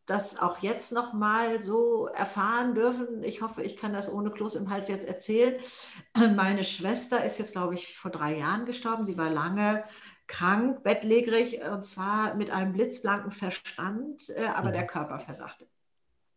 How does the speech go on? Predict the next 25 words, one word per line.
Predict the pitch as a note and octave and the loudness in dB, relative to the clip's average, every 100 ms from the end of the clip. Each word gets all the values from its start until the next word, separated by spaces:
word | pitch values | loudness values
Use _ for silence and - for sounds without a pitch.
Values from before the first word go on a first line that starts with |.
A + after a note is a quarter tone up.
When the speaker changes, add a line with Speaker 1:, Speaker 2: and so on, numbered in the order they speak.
| _ - - - - - | _ -20 -18 -16 -14 0
Speaker 1:
Und | G#3+ A#3 A#3 - | 6 6 6 2
die | B3+ B3 | 4 6
hatte | C#4+ B3+ | 6 2
immer | A#3+ B3 | 2 2
gesagt, | B3 G#3+ F#3+ | 2 2 2
„Ich | A3 - | -2 0
gehe | A3 | 0
gerne“, | G#3 F#3+ C4+ D4+ C4+ | 2 2 4 2 2
also | A3+ A3 | 2 2
wir | G3+ G#3+ | 4 4
sind | G#3 G#3+ | 4 2
der | G#3 | 0
Meinung, | F#3+ F#3 F#3+ F#3 G3 | 0 2 0 -4 -4
nach | F3+ F3+ | -4 -4
dem | F3 | -8
Tod | - F3+ - | -4 -6 -4
geht | F3+ | -6
das | F3 E3 | -4 -4
Leben | E3+ - | -4 -4
auch | - | -2
weiter. | D#3 G#3+ C4+ C4 C4 A3 A3 - | 2 4 6 6 4 2 0 0
Äh, | G3+ | 0
Speaker 2:
Mhm. | |
Speaker 1:
und, | G#3 G#3 | -2 -2
äh, | G3 F#3+ F#3+ | -2 0 0